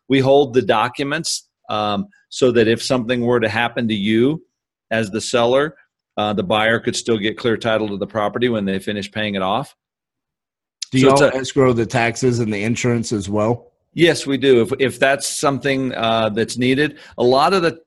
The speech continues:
Speaker 1: contracts that we deal with, um, are what, what are called wraps. And so they wrap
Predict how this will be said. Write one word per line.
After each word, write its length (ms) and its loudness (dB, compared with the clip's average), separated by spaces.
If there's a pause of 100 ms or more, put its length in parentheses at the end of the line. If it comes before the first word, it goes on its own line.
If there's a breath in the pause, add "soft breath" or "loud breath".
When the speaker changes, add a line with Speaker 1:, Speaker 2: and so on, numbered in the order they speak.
Speaker 1:
contracts 640 0
that 140 -2
we 160 -2
deal 260 4
with, 380 0 (360)
um, 500 -2 (440)
are 120 0
what, 340 0
what 240 2
are 60 4
called 280 0
wraps. 640 -2 (320)
And 100 -4
so 140 -2
they 180 2
wrap 520 0